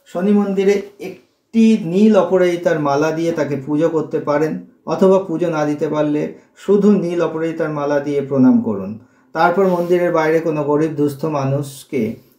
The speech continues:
কিছু দান করুন আপনার সাধ্য মতন। এই কাজগুলো করলে শনিদেব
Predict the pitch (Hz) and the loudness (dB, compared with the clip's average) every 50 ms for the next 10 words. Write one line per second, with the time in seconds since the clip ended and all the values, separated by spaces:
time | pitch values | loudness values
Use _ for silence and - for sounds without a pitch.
0 | _ 160 143 - 156 139 139 143 156 160 160 170 165 165 165 165 165 - - _ | _ -12 -4 -4 0 2 2 2 2 0 2 2 2 2 2 0 -4 -8 -14 _
1 | _ _ _ - 147 143 151 151 143 - - 139 131 117 117 120 127 127 117 107 | _ _ _ -6 -4 -4 -2 -4 -6 -4 -4 -4 -2 -2 -2 0 2 2 4 2
2 | 104 - 104 95 107 113 - _ _ _ _ 160 180 202 202 208 190 185 180 175 | 2 -2 -8 -10 -10 -14 -18 _ _ _ _ 2 4 4 6 6 4 2 2 2
3 | 180 190 185 185 185 180 180 175 160 160 160 160 147 127 131 127 - 156 156 160 | 2 0 2 2 2 0 2 2 0 2 2 2 2 0 0 -2 -4 -6 -6 -4
4 | 156 165 165 | -4 -4 -4